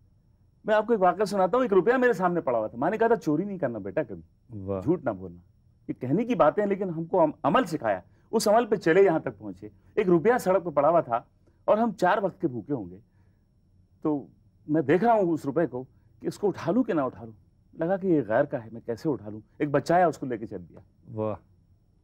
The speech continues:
Speaker 1: हम एक होटल में, एक बहुत अच्छे मेहरबान हमारे थे, वहाँ से हम सूखे हुए पाव ले आते थे, जिन, बम्बई की ज़बान में जिसको पाव कहते हैं, और मिर्चें, उसको पत्थर पे पीस के खा लेते।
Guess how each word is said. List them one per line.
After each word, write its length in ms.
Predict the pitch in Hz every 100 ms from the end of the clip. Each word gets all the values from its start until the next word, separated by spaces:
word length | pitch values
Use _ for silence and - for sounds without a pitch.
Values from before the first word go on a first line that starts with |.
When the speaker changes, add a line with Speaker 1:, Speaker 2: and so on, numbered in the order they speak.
| _ _ _ _ _ _ 226
Speaker 1:
हम 140 | 247
एक 160 | 247 220 190 143 _ _ _ _ _ 165
होटल 260 | 196 254
में, 140 | 170 - _ _ _ _ _ _ _ _ -
एक 180 | 151 139
बहुत 140 | 202
अच्छे 240 | 220 - 208
मेहरबान 460 | 160 139 160 160 120
हमारे 240 | 127 127
थे, 220 | 117 117 - _ _ _
वहाँ 140 | 165 196
से 100 | 220
हम 100 | 214
सूखे 280 | - 170 220
हुए 120 | 214 160 _ -
पाव 240 | 139 170 160
ले 60 |
आते 180 | 123 110
थे, 160 | - 98 _ -
जिन, 140 | 127 127
बम्बई 220 | 139 151
की 80 | 135
ज़बान 220 | 120 117
में 80 | 110
जिसको 160 | 98 -
पाव 160 | 110 110
कहते 280 | 101 95 117
हैं, 200 | 95 - _ _ _ _
और 160 | 214 233
मिर्चें, 360 | 175 175 208 160 - -
उसको 200 | 175 208
पत्थर 340 | - 160 180
पे 80 | 180
पीस 200 | 156 151
के 80 | 131
खा 140 | -
लेते। 240 | 104 92